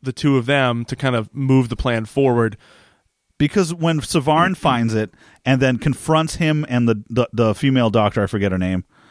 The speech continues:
Speaker 1: It's, uh, P-, uh, Fin-, I don't remember.
Speaker 2: Fin-, P-, Finina.
Speaker 1: Patrishkas.
Speaker 2: Patr-, Patrishkas.
Speaker 1: Something like that.
Speaker 2: When he confronts them about it, Pete legitimately seems concerned.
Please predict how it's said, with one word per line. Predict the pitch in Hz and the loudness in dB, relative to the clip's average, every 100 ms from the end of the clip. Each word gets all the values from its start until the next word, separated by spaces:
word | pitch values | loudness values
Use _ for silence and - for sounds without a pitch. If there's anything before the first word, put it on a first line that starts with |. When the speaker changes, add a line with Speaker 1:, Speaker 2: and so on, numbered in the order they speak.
| _ - | _ -8
Speaker 1:
It's, | 110 151 | -2 -2
uh, | 120 | -2
P-, | 151 131 131 | -4 -6 -6
uh, | |
Fin-, | 104 - 123 | -8 -6 -6
I | 104 113 | -4 -6
don't | 101 | -6
remember. | 101 | -4
Speaker 2:
Fin-, | 151 147 120 - | -2 0 -2 -2
P-, | 135 | -2
Finina. | - 165 110 104 110 | 0 0 2 0 0
Speaker 1:
Patrishkas. | 147 - 147 - 120 101 - - - | -2 -2 -2 -2 -4 -6 -10 -16 -4
Speaker 2:
Patr-, | 151 - - | -4 -2 -10
Patrishkas. | - 139 - 160 - 123 113 | -4 -4 0 0 0 -2 -2
Speaker 1:
Something | - - 147 131 135 | -4 -6 -4 -4 -6
like | 123 - | -8 -6
that. | 214 - | -6 0
Speaker 2:
When | 151 | 0
he | 156 165 | 0 0
confronts | 185 - 185 208 | -2 0 0 0
them | - 127 | -2 0
about | 104 101 98 | 0 2 2
it, | 98 - _ _ - | 0 -4 _ _ -4
Pete | 196 233 165 | -2 0 0
legitimately | 160 120 151 170 139 123 113 101 - _ _ _ | 0 0 0 -2 -2 -2 0 -4 -8 _ _ _
seems | - 175 151 131 - | -6 0 2 2 0
concerned. | 117 - 143 101 76 62 | -2 0 0 0 -6 -18